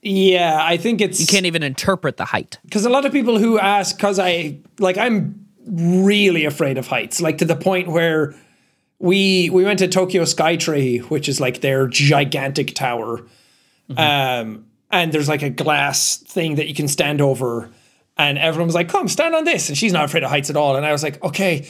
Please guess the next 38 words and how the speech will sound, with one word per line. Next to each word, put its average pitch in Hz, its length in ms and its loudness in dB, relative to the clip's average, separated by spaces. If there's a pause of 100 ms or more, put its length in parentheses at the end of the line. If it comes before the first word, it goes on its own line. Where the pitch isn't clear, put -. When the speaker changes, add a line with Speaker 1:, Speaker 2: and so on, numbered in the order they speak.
(260)
Speaker 1:
I 202 80 2
wanna 220 220 0
get 226 140 -2
the - 60 -6
picture." 160 400 -2
And 160 180 -4
I 180 100 4
was 180 160 2
like 175 280 0
an 185 140 0
old 185 400 2
man, 170 200 0
like, 147 140 -2
my 165 120 0
knees 170 300 0
were 151 140 2
literally 147 380 0
shaking. 120 520 -4 (460)
And 156 160 0
I 143 80 2
stood - 220 2
Speaker 2:
Is 160 60 2
Speaker 1:
over 180 100 4
Speaker 2:
Evelyn 480 320 2
afraid 349 320 0
of 262 120 2
anything? 240 520 0 (800)
Speaker 1:
Uh, 160 360 2
no. 143 300 -2 (460)
Speaker 2:
Because, 226 520 0 (500)
w-, - 180 -14 (180)
so 165 520 2
our, 143 280 2
our 131 120 2
buddy 113 260 0
Justin 101 480 -2
just - 240 0
got 113 260 0